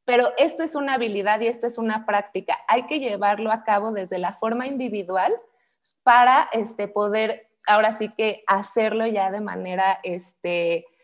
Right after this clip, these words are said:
familiar. ¿Por qué? Porque si todos en individual hacemos nuestro metamomento, en nuestro, así, pues, no sé, yo me salgo a pasear a mis perros, me pongo música, lo que sea, entonces ya cuando cada uno de los miembros de la familia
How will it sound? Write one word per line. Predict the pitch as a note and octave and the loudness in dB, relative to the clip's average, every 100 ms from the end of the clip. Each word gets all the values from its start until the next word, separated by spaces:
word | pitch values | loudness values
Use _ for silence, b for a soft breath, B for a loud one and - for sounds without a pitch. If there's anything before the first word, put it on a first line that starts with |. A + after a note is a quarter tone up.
| b | b
familiar. | - G3+ G3+ A3 B3 B3+ | 2 2 2 4 4 4
¿Por | A3+ | 0
qué? | A#3 B3+ | -2 -2
Porque | A3+ A#3 | -2 -4
si | A#3 A3+ | -4 -4
todos | C4 D4 E4+ | 0 0 0
en | D4 A3+ | -2 -4
individual | G#3 G#3 F#3+ G3+ A3 G#3+ | -4 -6 -6 -4 -2 -2
hacemos | G#3 A3+ B3 C#4 | -2 -2 -4 -2
nuestro | B3+ B3 - F3 | -4 -4 -6 -6
metamomento, | F#3 F3+ F3 F#3 G3 G#3+ A3+ A3+ A3+ A3+ | -2 0 0 0 -2 0 0 0 0 0
en | G#3+ | -2
nuestro, | F#3 F#3 - | -6 -10 -8
así, | G3 G3+ | -6 -6
pues, | G3 F#3 | -6 -10
no | F3 G3 G3+ | -8 -8 -6
sé, | G3 | -4
yo | G3 | -4
me | G#3 | -6
salgo | G#3 G3+ G3 G3+ | -2 -2 0 0
a | F3+ | 0
pasear | E3 F3 F#3+ | -2 -4 -2
a | F#3+ | -2
mis | F3+ - | -6 -8
perros, | G3 G#3+ A3 G#3+ G#3+ G#3+ | -4 -4 -2 -4 -4 -4
me | F#3 | -6
pongo | F3+ G3+ F#3 | -4 -4 -4
música, | F#3+ A3+ A#3+ A#3 A3+ A3 G#3+ | -2 0 0 -4 -2 0 0
lo | F#3+ | -2
que | - | -6
sea, | G#3+ | -6
entonces | A3+ A#3 A#3+ | -4 -4 -2
ya | B3 B3+ | -2 0
cuando | D#4+ C4+ | -2 -2
cada | C4 D4+ E4+ E4+ | 2 4 4 2
uno | C#4+ C#4 C#4 | 0 -4 -4
de | B3+ | -4
los | G#3+ | -4
miembros | G#3+ G#3+ B3 | -4 -4 -4
de | A3+ | -2
la | F#3 | -4
familia | - F3 G3 G#3 F3+ | -4 -6 -6 -2 -2